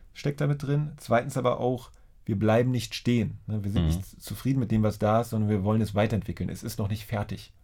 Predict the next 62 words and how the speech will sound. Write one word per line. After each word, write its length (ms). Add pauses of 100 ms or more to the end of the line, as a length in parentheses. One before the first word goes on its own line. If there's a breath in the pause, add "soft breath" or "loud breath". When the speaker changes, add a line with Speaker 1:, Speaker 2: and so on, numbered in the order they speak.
(140)
Speaker 1:
ne? 180 (220 loud breath)
Speaker 2:
Mhm. 340
Speaker 1:
Und 160
da 60
ist 100
so 60
eine 80
bestimmte 260
Machermentalität, 880
da 40
ist 100
eine 100
bestimmte 300
Kürze 360
drin 220
in 120
so 80
einem 160
Satz, 300
ne? 180 (440 loud breath)
Und 260
ich 140
glaube, 260
wenn 80
ich 60
jetzt 160
aus 120
dem 160
heutigen 280
Tag, 360
und 180
ich 120
habe 100 (300)
sehr 240
viel 140
geredet 400
heute 180
im 80
Workshop, 260
etwas 260
auswählen 360
müsste, 240
ist 80
so 60
ein 80
Satz 240
wie, 180 (260 soft breath)
„Hier 180
geht 280
was“, 240
bestimmt 320
nicht 140
die 40
schlechteste 420
Beschreibung 600 (380 loud breath)
für 160
das, 280
was 120
diese 180
Stadt 220
gerade 200
ausmacht. 440